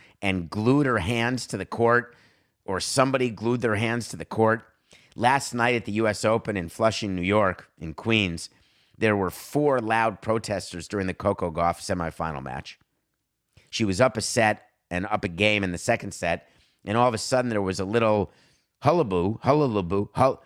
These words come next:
hull-, there was a, four, eight, six, nine. Suddenly, there was a small brouhaha where everybody's looking up into the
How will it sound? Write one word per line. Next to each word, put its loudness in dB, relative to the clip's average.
hull-, 0
there 4
was 2
a, 0
four, 0
eight, -4
six, -12
nine. -6
Suddenly, 0
there 4
was -2
a 0
small 4
brouhaha 4
where 4
everybody's 2
looking 0
up 0
into -4
the -2